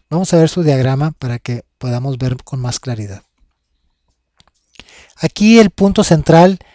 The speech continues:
que nos interesa es el episodio. Este episodio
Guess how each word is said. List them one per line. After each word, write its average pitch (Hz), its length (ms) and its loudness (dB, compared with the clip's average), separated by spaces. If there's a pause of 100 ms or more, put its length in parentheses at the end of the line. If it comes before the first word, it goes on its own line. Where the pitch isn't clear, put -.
(100)
que 156 100 -8
nos 143 160 -4
interesa 151 560 0
es 156 180 -4
el 147 120 0
episodio. 123 560 -8 (1800)
Este 151 280 -2
episodio 160 680 0